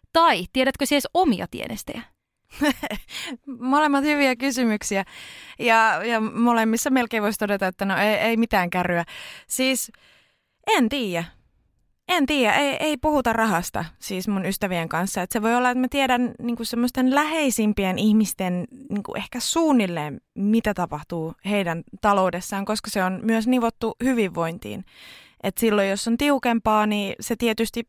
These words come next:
Speaker 2: siis rasittaa ihan muillakin tavoin ihmissuhteita. Mut ehkä mä en silloinkaan tiedä, että millä tavoin välttämättä on tiukempaa. Et mä vaan tiedän, että on tiukempaa.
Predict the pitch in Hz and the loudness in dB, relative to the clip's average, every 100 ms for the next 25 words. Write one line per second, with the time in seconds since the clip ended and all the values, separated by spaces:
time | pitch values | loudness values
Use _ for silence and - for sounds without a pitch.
0 | _ - 233 240 247 262 254 247 254 262 | _ -8 -4 0 -2 -2 0 2 4 4
1 | 269 208 190 - 190 185 185 185 190 185 | 4 0 -6 -8 -4 -2 -2 0 0 -2
2 | - 180 - 170 180 - - - - - | -4 -8 -8 -8 -8 -10 -20 -20 -20 -20
3 | - - _ _ _ _ _ _ - 240 | -20 -20 _ _ _ _ _ _ 0 2
4 | 254 262 247 - 311 339 349 370 370 403 | 2 -2 -4 0 -2 -2 0 0 0 0
5 | 359 294 240 233 254 247 226 226 269 262 | 2 2 2 2 2 0 0 2 2 4
6 | 190 185 170 156 156 165 - 170 - 170 | 2 0 0 2 2 -2 -4 -6 -4 -4
7 | 170 175 165 202 180 208 190 - - 233 | -2 -2 -2 -4 -2 -4 -4 -8 -8 -2
8 | 233 269 285 285 214 190 175 - 175 165 | 2 2 2 0 2 0 -4 -4 -4 -2
9 | 160 117 208 208 220 | -2 -4 -4 -6 -6